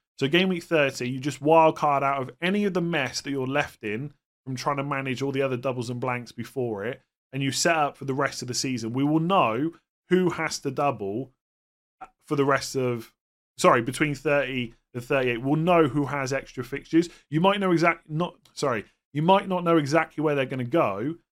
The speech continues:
but you'll know who has extra fixtures and has to have a double at some point.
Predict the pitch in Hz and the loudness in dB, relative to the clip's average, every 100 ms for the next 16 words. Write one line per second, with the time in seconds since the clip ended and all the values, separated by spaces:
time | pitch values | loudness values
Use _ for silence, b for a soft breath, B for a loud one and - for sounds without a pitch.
0 | _ 147 147 151 170 151 151 151 135 139 | _ -2 0 4 4 4 2 -2 -2 -6
1 | 135 127 139 - 123 113 - 147 - - | -6 -10 -10 -10 -10 -10 -12 -10 -8 -6
2 | 123 139 123 127 131 117 - - 120 120 | -6 -4 -4 -4 -6 -6 -8 -8 -8 -10
3 | - 139 170 | -6 -4 -6